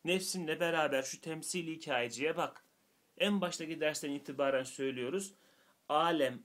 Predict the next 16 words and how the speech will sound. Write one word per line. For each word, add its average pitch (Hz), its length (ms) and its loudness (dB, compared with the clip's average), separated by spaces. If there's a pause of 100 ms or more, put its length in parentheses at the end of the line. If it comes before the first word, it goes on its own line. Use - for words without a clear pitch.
Adem'e 151 760 4
namazından 147 760 0
bağlanıyor. 107 720 0
Alem, 123 600 0
Adem'e 135 520 0
namazından 139 720 2
bağlanıyor. 113 420 0
Ya 151 100 0
da 151 120 0
tam 143 240 0
tersi, 135 520 -2 (560)
Adem, 139 580 2 (1400)
aleme 117 640 2
namazından 113 680 -2
bağlanıyor. 98 520 0
İnşallah 123 500 -6